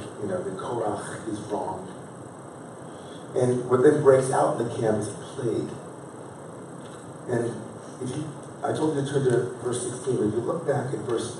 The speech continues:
thirteen on page eight sixty-seven, <clears throat> the bottom of page eight sixty-seven, Aaron is the one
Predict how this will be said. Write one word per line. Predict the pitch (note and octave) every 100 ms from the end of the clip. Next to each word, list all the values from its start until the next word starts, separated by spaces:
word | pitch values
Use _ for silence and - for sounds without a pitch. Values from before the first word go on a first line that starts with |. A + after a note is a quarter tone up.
| -
thirteen | D#3 D3+ D3+ - - -
on | G2+ -
page | A2 G#2+ A#2+
eight | A#2+
sixty-seven, | - - - - G2+ F#2+ - - - - - - - - -
<clears throat> | - - - - - - - - - - - - - - - - - - - - - - - - -
the |
bottom | G#2 G#2+ G#2
of | G2+ G#2+
page | G2+
eight | - A2
sixty-seven, | - - - - G2+ - - - - - - - - - - - - - - - - - - - - - - - - - C3+
Aaron | D3+ E3 C3+ B2 B2 - - - - - - - - - - - - - - - - - - - - - - - - - - - - - - E4+ - - - - - D#4 - C3
is | B2+
the | C3
one | C3 C3+